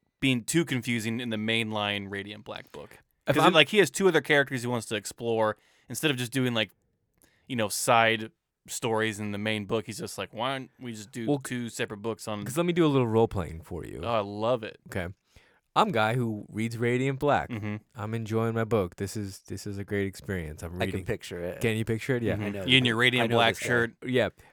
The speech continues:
Speaker 2: I'm picking it
Speaker 1: In
Speaker 2: up.
Speaker 1: your etnies.
Speaker 2: Picking it up with a handful of other Image books that I'm also staying on. I read that book. Oh, it's fun. It comes out. I, I like getting it, right? It's great. I have a, uh,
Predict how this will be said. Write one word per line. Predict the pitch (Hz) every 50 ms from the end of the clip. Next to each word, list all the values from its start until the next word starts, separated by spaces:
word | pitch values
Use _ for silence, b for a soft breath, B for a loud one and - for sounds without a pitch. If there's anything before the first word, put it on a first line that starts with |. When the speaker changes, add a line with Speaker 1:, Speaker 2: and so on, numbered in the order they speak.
| b _
Speaker 2:
I'm | 123 123 120 113 110 -
picking | _ - 135 - 139 131
it | 131 131 127 - _
Speaker 1:
In | - 131
Speaker 2:
up. | 127
Speaker 1:
your | 120 123
etnies. | - 120 127 123 120 120 117 117 - - - _ - -
Speaker 2:
Picking | 139 120 123
it | 123
up | 120 117 -
with | - 110 113
a | 107
handful | 113 123 120 120 120 120 120 120
of | 117 110
other | 113 113 117 113 113
Image | 110 110 107 95 92
books | 98 101 - -
that | 110 98
I'm | 98 98
also | 98 98 98 - 101
staying | 92 - - 104 98 95 92 87
on. | 85 82 80 80 80 -
I | - 101
read | 107 113 117 120
that | 123 123 123
book. | 131 120 107 -
Oh, | 131 135 127
it's | 123 - -
fun. | - 143 135 127 123 117 107 98 _ _ _ _ -
It | -
comes | - 151 139 131 123
out. | 127 120 113 110 104
I, | 101 101 101 101 95
I | 101
like | 104 104 104 -
getting | - 104 98 170 151
it, | - -
right? | - - 95 98
It's | - - -
great. | 123 117 113
I | 113 117
have | 113 104 107
a, | 104 95 92 - -
uh, | 98 104 101 101 98